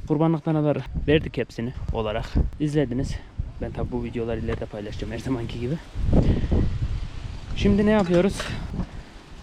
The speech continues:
Kurbanlıklardan sonra seneye kurbanlıkların videosuyla başlayalım. Sağım zamanı diyelim. Bakalım nasıl bir video çıkacak ortaya.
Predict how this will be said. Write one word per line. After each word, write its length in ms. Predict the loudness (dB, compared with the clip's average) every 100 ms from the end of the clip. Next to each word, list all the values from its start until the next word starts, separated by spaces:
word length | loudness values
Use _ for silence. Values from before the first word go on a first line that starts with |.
| -6
Kurbanlıklardan 720 | 2 4 4 4 2 0 2 0
sonra 460 | 0 0 0 0 -2 -8 -14 -18 -20 -10 -4 -2 -4 -12 -16
seneye 360 | -8 0 2 2
kurbanlıkların 720 | 2 0 0 0 -2 -2 -2
videosuyla 480 | -2 -2 -2 -2 0
başlayalım. 480 | 0 0 -2 -2 -2 -4 -4
Sağım 360 | 0 2 2
zamanı 400 | 2 0 0 -2
diyelim. 280 | -2 -2 -4 -8 -10 -10 -4
Bakalım 360 | -2 -2 -4 -4
nasıl 240 | -4 -2 -2
bir 100 | -4
video 200 | -6 -8
çıkacak 360 | -8 -8 -6
ortaya. 340 | -6 -2 -2